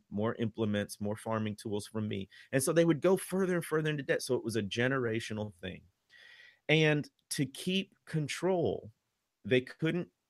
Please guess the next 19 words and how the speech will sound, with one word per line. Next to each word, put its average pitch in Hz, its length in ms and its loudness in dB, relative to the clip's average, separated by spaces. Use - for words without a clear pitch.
own 135 360 4
people 127 400 -2
legally 110 540 0
anymore, 104 640 -4
but 120 180 6
they 131 120 4
still 165 360 0
devised 113 500 2
ways 104 240 0
to 117 100 -6
control 151 420 -4
people, 92 340 -4
and 101 100 -2
that 110 140 0
was 127 180 -4
through 107 420 -2
systematic 104 680 -4
terrorism, 107 720 -2
uh, 95 300 2